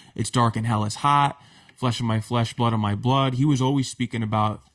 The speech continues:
Damien and the demons he was going through, and I feel as though there's pain in what you express in your music, especially that gritty and just the voice, because you got your own voice that you establish in your music, and it's,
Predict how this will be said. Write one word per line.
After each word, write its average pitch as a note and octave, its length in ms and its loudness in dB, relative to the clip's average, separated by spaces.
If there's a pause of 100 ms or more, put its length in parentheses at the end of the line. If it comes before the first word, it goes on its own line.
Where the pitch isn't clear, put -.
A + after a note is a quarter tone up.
(280)
Damien B2 560 2
and A2+ 80 -2
the A2 60 -2
demons A#2 380 -2
he A#2+ 100 -4
was A2+ 140 -2
going A#2 260 0
through, A#2 140 -2
and A2+ 60 0
I A#2+ 40 2
feel C3 220 -2
as A#2+ 60 -2
though B2 100 0
there's B2+ 200 0
pain C3 360 -2
in A2+ 180 -4 (300)
what A2+ 180 -2
you A2+ 100 4
express A2+ 440 -2
in A2 80 -2
your G#2 100 0
music, G#2 400 0
especially A2+ 720 -2
that A#2 300 -14
gritty A#2+ 320 4
and A2 80 2
just A#2+ 180 2
the - 60 -2
voice, A#2 480 2
because A#2+ 200 -6
you C3+ 60 -4
got C3+ 220 0
your A2+ 120 -6
own A2+ 240 0
voice B2 300 2
that - 140 -4
you A2 100 -6
establish A2+ 560 -4
in G#2+ 80 -4
your A2 80 -4
music, A2 420 -4
and G#2+ 120 -4
it's, - 320 -8